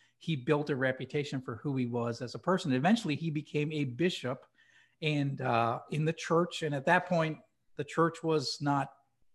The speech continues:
well-defined, if, if you will, but he became a bishop. <clears throat> And he became known for this guy that traveled throughout the lands, and he gave to people in need, and he gave to families. And one of the things he did is interesting is, uh,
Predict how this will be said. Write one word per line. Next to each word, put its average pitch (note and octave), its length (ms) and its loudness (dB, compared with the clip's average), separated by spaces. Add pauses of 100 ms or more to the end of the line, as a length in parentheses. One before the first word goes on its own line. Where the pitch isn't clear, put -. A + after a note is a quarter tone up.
(360)
well-defined, B2 880 0
if, C3 200 -12
if B2 300 -10
you G#2+ 120 -4
will, G#2 180 -4
but B2 140 -6
he B2 60 -6
became C#3 260 -2
a C#3+ 40 2
bishop. C#3+ 400 0 (640)
<clears throat> - 0 - (480)
And F3 120 4
he F#3 80 6
became F#3+ 360 4
known F3+ 340 4
for - 140 -2
this D#3 200 0
guy C3+ 360 2
that C3+ 160 -2
traveled D#3 360 0
throughout D3 240 0
the C3+ 60 -6
lands, B2+ 340 0
and C3 80 -6
he C3 120 -4
gave C#3+ 580 -2
to D3 420 -2 (540)
people D3 380 -2
in D3+ 100 -2
need, D#3 280 -2 (140)
and C3+ 100 -2
he C3 60 0
gave C3+ 360 0
to D3+ 80 0
families. C#3 500 -2
And D3 140 0
one G3 120 2
of D4+ 60 2
the B3 60 -2
things F#3+ 160 4
he D#3 60 -2
did E3 100 2
is D3 100 0
interesting F3 480 -2 (260)
is, D3 240 -2
uh, C3 200 4